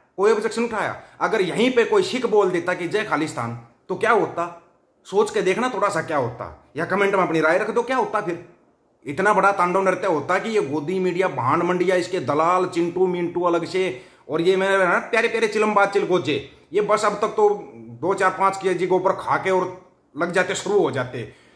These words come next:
"ये कर दिया जी, देखो जी, देश तोड़ दिया जी, खालिस्तान बनाना चाहते हैं।" क्या फिलिस्तान बनाना चाहते हो क्या? क्या हिंदू राष्ट्र बनाना चाहते हो क्या?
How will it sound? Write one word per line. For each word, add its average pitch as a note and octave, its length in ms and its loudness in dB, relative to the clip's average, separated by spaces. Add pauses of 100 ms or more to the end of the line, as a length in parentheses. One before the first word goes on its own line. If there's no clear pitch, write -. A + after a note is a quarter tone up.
(140)
"ये A#3+ 180 4
कर G#3 160 2
दिया F#3+ 200 2
जी, F#3+ 120 -2
देखो F#3+ 280 0
जी, E3 120 -2
देश E3+ 280 -2
तोड़ D3 200 -2
दिया D3 200 -2
जी, B2 160 -6 (340)
खालिस्तान E3 440 2
बनाना D3+ 280 0
चाहते C3+ 320 -4
हैं।" G2+ 240 -12 (240)
क्या C#3 180 -4
फिलिस्तान F#3+ 420 0
बनाना E3 240 2
चाहते C3 280 -4
हो G#2+ 80 -6
क्या? G#2 160 -12 (480)
क्या F3+ 100 -4
हिंदू E3 240 0
राष्ट्र G3+ 240 0
बनाना F#3+ 240 4
चाहते E3+ 300 -2
हो B2+ 100 -4
क्या? A#2+ 320 -8